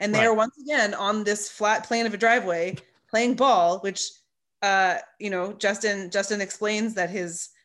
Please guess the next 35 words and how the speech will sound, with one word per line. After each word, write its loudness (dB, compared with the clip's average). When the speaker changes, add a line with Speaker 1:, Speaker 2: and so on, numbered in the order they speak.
Speaker 1:
his -6
legs 0
are 2
linguini, -4
but, -2
um, -4
his -4
arms 4
are 4
kind 2
of -2
ambiguous. -2
Speaker 2:
<laughs> -20
Speaker 1:
His -4
arms 0
seem 0
to 4
function 2
well 4
most 2
of -6
the -2
time, 0
<laughs> -14
Speaker 2:
Yes. 0
Speaker 1:
but 2
occasionally 2
he 0
is 0
acting -2
some -2
kind -2
of -6
hand -2
gesture -2